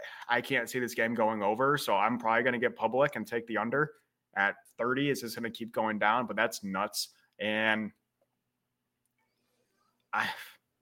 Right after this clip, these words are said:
I guess I'm gonna take Pittsburgh at the minus six. I mean, I, I can't take the Patriots ever again. Trubisky is bad, but he's better than Zappe, and I think the Steelers are a better team than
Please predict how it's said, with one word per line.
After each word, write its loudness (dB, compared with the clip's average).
I -6
guess 4
I'm 2
gonna 4
take 2
Pittsburgh 4
at -2
the 0
minus 2
six. -4
I -4
mean, -4
I, 0
I 0
can't -4
take -4
the -14
Patriots -2
ever 2
again. 4
Trubisky 8
is 2
bad, 8
but 4
he's -4
better 8
than 0
Zappe, 0
and -6
I -2
think -6
the -8
Steelers 0
are 2
a 2
better 0
team -6
than -4